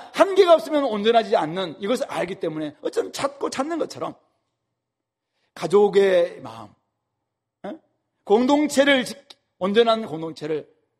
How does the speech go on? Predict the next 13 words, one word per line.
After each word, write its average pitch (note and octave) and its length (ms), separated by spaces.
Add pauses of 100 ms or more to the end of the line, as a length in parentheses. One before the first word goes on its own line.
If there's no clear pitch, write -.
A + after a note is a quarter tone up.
(100)
아, G#2+ 180 (440)
정말 C#3 320
형성하고자 D#3 580
하는 C3+ 160 (680)
우리 E2+ 220 (120)
성도의 E3+ 340
마음, - 240 (260)
주님의 A3 300
마음을 E3 280
가지고 D3 240
있다면은 D#3+ 500 (540)
바로 A2 180
이렇게 C#3 500